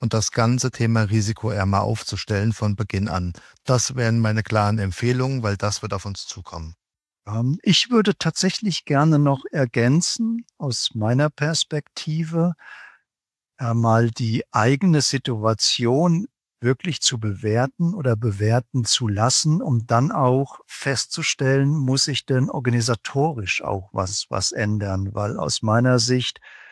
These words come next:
Speaker 2: wird gerade das Thema Prozesse, das Thema Rollen mit dieser klaren Befugnis-Verantwortungsrelation oft vernachlässigt.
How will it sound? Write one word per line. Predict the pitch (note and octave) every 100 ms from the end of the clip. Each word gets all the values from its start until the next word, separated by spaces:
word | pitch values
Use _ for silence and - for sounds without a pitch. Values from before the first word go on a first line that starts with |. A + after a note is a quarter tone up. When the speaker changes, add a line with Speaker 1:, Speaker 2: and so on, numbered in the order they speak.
| - - _ _
Speaker 2:
wird | B2+ -
gerade | B2+ G#2+ C3+ E3
das | D3+ -
Thema | - A#2+ A#2+ A#2 A#2+ B2 -
Prozesse, | - A#2+ - A#2+ B2 - C3+ C3
das | A#2+ -
Thema | - A2+ G#2+ G#2+
Rollen | A2 - G2+ G#2 B2 B2+ A#2
mit | A2 A#2+ - -
dieser | A#2+ A2 A2+
klaren | - - A2 A2+ A#2+ B2 A2+
Befugnis-Verantwortungsrelation | A2+ G2+ - C3+ - B2+ A#2 - - A2+ A2 B2+ - C3 C3 B2 A#2+ - B2 A#2 A#2+ A#2 - B2 A2+ C3+
oft | - A2+ -
vernachlässigt. | - A2+ G#2+ B2 C#3 A2+ G2+ - A#2 C3 -